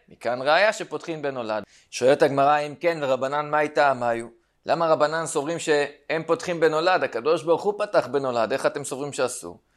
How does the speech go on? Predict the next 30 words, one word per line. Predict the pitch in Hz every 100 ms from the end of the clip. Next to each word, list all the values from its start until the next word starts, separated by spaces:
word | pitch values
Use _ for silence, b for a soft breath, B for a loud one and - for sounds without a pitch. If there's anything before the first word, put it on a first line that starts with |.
| b b _
מתרצת | - 76 87 -
הגמרא, | 123 127 131 120 143 175 175 165 143 -
כסברי, | - - 92 104 151 180 165 143 117 _ _ _ -
הם | 110
סוברים | - 147 135 185 180
שהקדוש | - 117 131
ברוך | 151 151
הוא |
באמת | 143 147 147
לא |
פתח | 147 151 151 143
בנולד. | 156 156 147 143 - - b b b -
"הנו, | 147 196 165 147
דתן | 123 120 156 165
ואבירם, | 156 135 156 160 143 139
ממייטי? | 127 113 131 156 196 185 165 _ _ -
וכי | 110 135
הם | 113
באמת | 117 139 -
מתו | 117 156 214 190
באותו | 196 196 208
זמן?" | 170 208 196 - _ _ _ _ _ _ -
ואמר | 131 139 156 196 202
רבי | 190
יוחנן, | 202 190 185 185 190 196 185 _ -
"משום | 143 - 185
רבי | 180 185
שמעון | 185 180 180
בן | 185
יוחאי." | 175 160 175 156